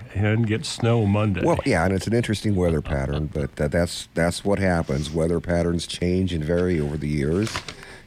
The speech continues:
Speaker 2: And I can remember when we would have these, uh, one or two week frigid cold spells in January and February, and it would be just miserable.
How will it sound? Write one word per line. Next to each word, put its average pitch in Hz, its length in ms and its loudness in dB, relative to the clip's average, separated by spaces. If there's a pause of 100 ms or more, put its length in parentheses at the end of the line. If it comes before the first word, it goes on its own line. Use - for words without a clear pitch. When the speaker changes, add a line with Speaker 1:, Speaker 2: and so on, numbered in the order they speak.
(120)
Speaker 2:
And 82 240 2
I 90 120 4
can 98 180 -2
remember 85 460 2
when 85 240 2
we 85 120 0
would 87 140 0
have 90 280 2
these, 98 360 -2
uh, 87 300 2
one 98 320 2
or 101 80 2
two 113 280 0
week 98 380 0
frigid 104 640 -4
cold 107 400 -2
spells 76 640 -2
in 76 160 -2
January 82 640 2
and 76 100 -2
February, 78 720 0
and 73 80 -2
it 78 160 -6
would 73 100 -4
be 76 260 -2
just - 320 -6
miserable. 69 520 -2